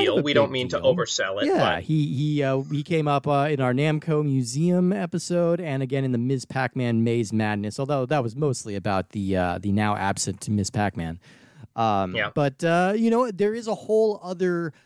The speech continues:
Speaker 1: kind of side to the Pac-Man legacy, and that is in, like, three D platformers,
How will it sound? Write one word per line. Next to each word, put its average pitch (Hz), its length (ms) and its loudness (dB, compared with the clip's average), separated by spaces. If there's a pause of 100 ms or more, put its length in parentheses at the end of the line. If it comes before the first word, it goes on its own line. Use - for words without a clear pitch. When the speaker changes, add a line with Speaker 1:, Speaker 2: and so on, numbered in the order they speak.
(240)
Speaker 1:
kind 180 260 0
of 143 80 -2
side 147 480 0
to 139 60 -2
the 127 80 -12
Pac-Man 123 520 -2
legacy, 113 500 -6
and 107 140 -12
that 123 140 -4
is 123 220 -2
in, 117 280 -4
like, 107 200 -6
three 120 240 -8
D 123 120 -2
platformers, - 920 -8